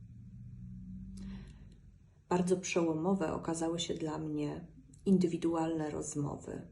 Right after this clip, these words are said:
z Agnieszką, które były bardzo intensywne i pomogły mi przerobić to, czego sama nie mogłam.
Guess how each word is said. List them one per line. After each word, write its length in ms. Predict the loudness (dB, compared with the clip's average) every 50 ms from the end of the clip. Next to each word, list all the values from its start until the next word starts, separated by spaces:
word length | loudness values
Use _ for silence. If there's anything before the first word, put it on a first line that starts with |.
| -14
z 120 | -12 -8 -6
Agnieszką, 840 | -4 -2 -2 -2 -2 -2 -4 -6 -6 -6 -6 -4 -4 -4 -4 -6 -8 -14 -18 -20 -20 -20 -20 -20 -16
które 260 | -6 0 4 4 4
były 220 | 6 6 6 4 4
bardzo 520 | 4 4 4 6 6 6 4 2 0 -2
intensywne 840 | -2 -2 -4 -4 -4 -4 -4 -4 -4 -2 -2 -2 -2 -2 -4 -4
i 60 | -4 -4
pomogły 420 | -2 -2 0 0 0 2 0 0
mi 120 | 0 -2
przerobić 640 | -4 -6 -4 -2 0 2 2 0 0 -2 -6 -8 -8
to, 140 | -6 -6 -6
czego 280 | -2 -2 -2 -2 -2 -4
sama 360 | -2 0 2 4 4 6 4
nie 140 | 4 2 2
mogłam. 540 | 0 0 0 -2 -4 -6 -6 -8 -10 -14